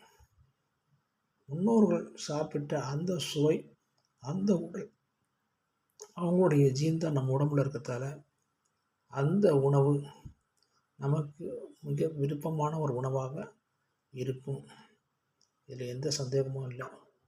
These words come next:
அதனால தான் தயவு செஞ்சு நம்முடைய முன்னோர்கள் உண்ட அந்த உணவுகளை நம்ம சாப்பிடும்பொழுது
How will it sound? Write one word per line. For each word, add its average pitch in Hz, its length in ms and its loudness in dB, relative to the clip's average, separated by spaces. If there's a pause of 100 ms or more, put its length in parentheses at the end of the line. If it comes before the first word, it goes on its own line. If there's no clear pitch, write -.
(460)
அதனால 139 400 0
தான் 156 200 -4
தயவு 131 220 2
செஞ்சு 143 320 -6 (680)
நம்முடைய 156 580 -2 (840)
முன்னோர்கள் 180 640 4
உண்ட 147 220 -2 (1120)
அந்த 190 320 2 (100)
உணவுகளை 156 500 0
நம்ம 143 260 2
சாப்பிடும்பொழுது 143 800 -4